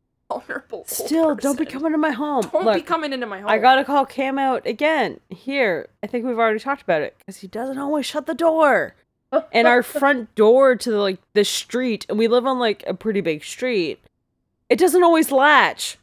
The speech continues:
Speaker 2: Sometimes it's just open. <laughs>
Speaker 1: Jesus. Oh, f-, oh my God, I hate that, I hate that.
Speaker 2: And, like, a couple weeks ago, probably a couple months ago now. Uh,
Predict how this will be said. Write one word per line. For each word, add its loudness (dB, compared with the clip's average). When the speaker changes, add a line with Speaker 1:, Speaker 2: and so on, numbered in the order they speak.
Speaker 2:
Sometimes 2
it's 2
just -10
open. 2
<laughs> -6
Speaker 1:
Jesus. -8
Oh, 4
f-, -10
oh -4
my -14
God, -12
I -8
hate -16
that, -10
I -16
hate -14
that. -8
Speaker 2:
And, 0
like, -2
a -4
couple -2
weeks -6
ago, 0
probably -2
a -4
couple -6
months -6
ago -4
now. -6
Uh, -12